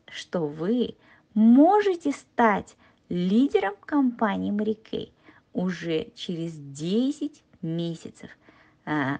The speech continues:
работая всего лишь по восемь, а, десять, а, часов в неделю, м, начиная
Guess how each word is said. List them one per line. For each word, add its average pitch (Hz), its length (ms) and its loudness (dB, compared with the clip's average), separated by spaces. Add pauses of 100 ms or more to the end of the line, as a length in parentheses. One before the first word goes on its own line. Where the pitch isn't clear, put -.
работая 185 920 -4
всего 226 520 0
лишь 277 300 -4 (360)
по 196 380 4 (100)
восемь, 196 760 -4 (480)
а, 160 340 -8 (120)
десять, 226 760 -4 (300)
а, 156 180 -4
часов 196 460 -6 (180)
в - 40 -10
неделю, 165 600 -8 (680)
м, 165 340 -6
начиная 180 880 -4